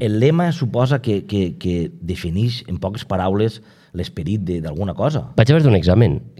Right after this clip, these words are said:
Speaker 2: Quin és el de la universitat?
Speaker 1: No aniria jo a Nebrija,
Speaker 2: Politècnica,
Speaker 1: tio.
Speaker 2: m'has dit?
Speaker 1: Eh?
Speaker 2: El
Speaker 1: No
Speaker 2: de la
Speaker 1: aniria jo.
Speaker 2: Tu, tu, però Nebrija on està? Nebrija, això me sona a Castilla Profunda.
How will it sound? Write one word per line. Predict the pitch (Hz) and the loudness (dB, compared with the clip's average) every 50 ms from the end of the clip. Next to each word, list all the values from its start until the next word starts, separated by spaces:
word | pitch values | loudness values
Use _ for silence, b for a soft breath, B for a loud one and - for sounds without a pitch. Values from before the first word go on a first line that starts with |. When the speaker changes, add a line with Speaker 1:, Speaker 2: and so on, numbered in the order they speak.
| - - | -2 2
Speaker 2:
Quin | - 151 156 139 | 4 6 6 6
és | 110 87 | 6 4
el | 80 73 69 71 | 0 -2 -2 -2
de | 69 | -4
la | 69 69 | -4 -2
universitat? | 69 69 67 - - - - 71 | -2 -4 -4 -4 -4 -2 0 0
Speaker 1:
No | 131 | 2
aniria | 160 185 180 151 139 147 135 120 | 2 4 4 4 4 2 2 2
jo | 120 123 | 2 2
a | 120 | 2
Nebrija, | 117 101 82 76 78 76 - | 2 2 2 2 2 0 0
Speaker 2:
Politècnica, | 85 82 101 110 117 - 143 143 | 0 2 4 4 4 4 2 0
Speaker 1:
tio. | 120 92 | 0 -2
Speaker 2:
m'has | 87 80 | -2 0
dit? | - 104 110 - | 0 0 -2 -2
Speaker 1:
Eh? | - 117 143 151 | -4 -6 -6 -6
Speaker 2:
El | - - - 85 | -6 -2 0 2
Speaker 1:
No | 85 - | 2 4
Speaker 2:
de | 90 | 4
la | - | 4
Speaker 1:
aniria | 127 113 123 127 120 113 | 4 4 4 4 4 4
jo. | 113 98 82 76 | 2 0 0 2
Speaker 2:
Tu, | - 143 160 160 151 | 4 4 4 2 2
tu, | 120 - 165 180 - 123 139 | 2 2 2 2 2 2 2
però | 127 120 117 | 4 4 4
Nebrija | 120 117 131 165 - 196 190 170 | 4 4 4 2 2 2 2 4
on | 143 | 2
està? | 113 - - 71 65 60 - | 2 2 0 -2 -2 -2 -2
Nebrija, | - 90 98 107 135 - 180 135 | 0 2 2 2 2 2 2 2
això | - 135 | 2 2
me | 151 | 2
sona | 131 - 120 113 151 | 4 2 2 2 2
a | - | 0
Castilla | - - - 113 101 110 - | 0 0 2 2 4 4 4
Profunda. | - 85 - 76 76 71 67 64 64 | 2 2 0 -4 -6 -6 -6 -8 -8